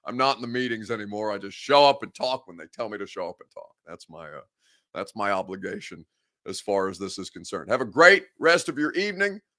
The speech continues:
Hopefully the Preds are able to clinch a playoff spot tonight. We will see, and, uh, certainly we will talk about it on the radio show from ten to one, and if not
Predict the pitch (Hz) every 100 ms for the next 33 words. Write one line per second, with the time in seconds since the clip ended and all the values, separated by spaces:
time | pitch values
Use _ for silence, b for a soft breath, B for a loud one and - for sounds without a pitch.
0 | _ - 165 - 165 151 - 160 165 147
1 | 147 143 123 147 139 127 147 143 139 127
2 | - 147 143 120 117 170 214 - _ _
3 | _ 180 - 190 - 247 262 285 220 202
4 | - - 92 92 90 151 185 92 87 90
5 | 80 139 - 90 87 85 87 117 117 98
6 | 90 98 92 87 - 160 160 175 220 226
7 | 123 110 214 233